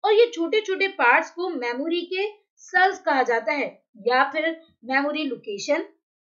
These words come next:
तो दोस्तों, each memory is divided into multiple cells called memory location। दोस्तों, याद रखिए, ये cells ही होते हैं जिनके अंदर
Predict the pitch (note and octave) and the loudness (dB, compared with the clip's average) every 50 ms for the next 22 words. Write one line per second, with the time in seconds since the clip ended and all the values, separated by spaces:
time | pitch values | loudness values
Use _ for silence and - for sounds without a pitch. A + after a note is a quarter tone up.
0 | _ _ - A#3 A3 G#3 A3+ A#3 A3+ - D4+ D#4+ E4 F4 - - - _ _ - | _ _ -4 -4 0 2 0 0 0 -2 -2 -2 -2 -2 -4 -14 -20 _ _ -6
1 | D#4+ E4+ G4+ A4+ G#4+ - C4+ A3+ G#3+ G3 G3 G3 G#3 G#3 A#3 C4+ E4+ G4 G4+ - | 0 4 4 4 2 0 -14 -12 -12 -12 -12 -12 -14 -12 -6 -2 -2 -2 -2 -4
2 | - _ _ - G4+ A#4 G4+ - - D#4 D4 D4+ D4+ D4+ D#4 E4 F#4+ G#4 G4+ - | -14 _ _ -4 -2 -2 -2 0 -4 -4 -2 2 2 2 2 2 0 -2 -2 -4
3 | - D#4+ E4+ E4+ - F#4+ F#4 E4 C4+ A#3 B3 C4+ C#4+ C#4+ - F4 - - E4+ E4+ | -6 -6 -6 -4 -2 -2 -2 -2 -4 -4 -2 -2 -2 -2 -2 -8 -6 -2 0 0
4 | F4 E4+ E4 - - B3+ A3+ A3 B3 D#4+ F4 - - _ _ _ _ _ _ _ | 0 -2 -8 -12 -8 -6 -4 -2 -2 -2 -4 -6 -14 _ _ _ _ _ _ _
5 | - D#4+ D#4+ E4+ F#4 G4 G4+ F4+ E4 C#4 C#4 C#4+ C#4+ D#4 E4 E4+ E4 C#4 B3+ - | 4 6 6 8 8 6 4 4 -2 -2 -2 -2 -2 -2 -4 -4 -2 -2 -4 0
6 | - B3+ C4+ C4+ - - D#3 - _ _ _ _ _ _ G3+ B3 C4+ C4+ D4 D4+ | 0 0 0 0 -4 -8 -10 -10 _ _ _ _ _ _ -2 -2 -2 0 -2 -8
7 | C#4+ G#3 G#3 G3+ A3+ C#4 C#4+ C#4+ C4+ C4+ - - C#4+ D4+ E4 F#4 F#4+ - _ _ | -6 -6 -2 2 2 2 2 2 -2 -4 -4 -8 -6 -4 -4 -4 -4 -8 _ _
8 | _ _ C4 E4 F4+ E4+ - - C#4 C4 C#4+ D#4+ D#4 - F4+ F4 D#4+ A#3 G#3+ G#3+ | _ _ -4 -4 -4 -4 -2 -2 0 2 2 2 0 0 -2 -2 -2 -2 -2 -4
9 | G#3 - D#4+ E4 D4+ C#4 B3+ C4+ D4+ E4+ F4 _ _ _ _ _ _ - G4+ A4+ | -4 -4 -4 -2 -2 -2 -2 -2 -4 -6 -6 _ _ _ _ _ _ -2 -2 -2
10 | A4 - G#4+ A4 A4 - - D#4 D#4 D#4 D4 F4 F#4+ | 0 0 0 0 0 2 0 -2 -2 2 2 4 2